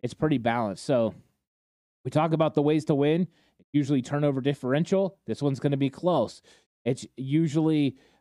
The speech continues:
it has to do with third down conversion rate, advantage Forty-niners on both offense and defense.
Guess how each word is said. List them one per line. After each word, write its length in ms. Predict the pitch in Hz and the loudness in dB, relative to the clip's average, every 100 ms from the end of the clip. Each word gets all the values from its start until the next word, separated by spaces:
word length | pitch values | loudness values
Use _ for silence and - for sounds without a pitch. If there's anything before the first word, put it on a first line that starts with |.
| - | -10
it 40 | |
has 220 | 120 143 | -4 -4
to 60 | 147 | -2
do 80 | 151 | 0
with 140 | 143 | 0
third 180 | 147 151 | 0 2
down 220 | 151 143 | 0 0
conversion 420 | 135 131 151 147 | -2 0 0 0
rate, 300 | 151 156 156 - | 0 0 0 -4
advantage 500 | 127 120 143 151 170 | -4 -2 -2 0 -2
Forty-niners 720 | - 147 147 131 131 143 139 | 0 0 0 0 2 2 0
on 100 | 123 | -2
both 220 | 127 127 127 | -2 -6 -4
offense 400 | 117 131 135 135 | -6 -2 -2 -2
and 120 | 113 | 0
defense. 520 | 120 139 151 143 - | 0 0 0 -2 -4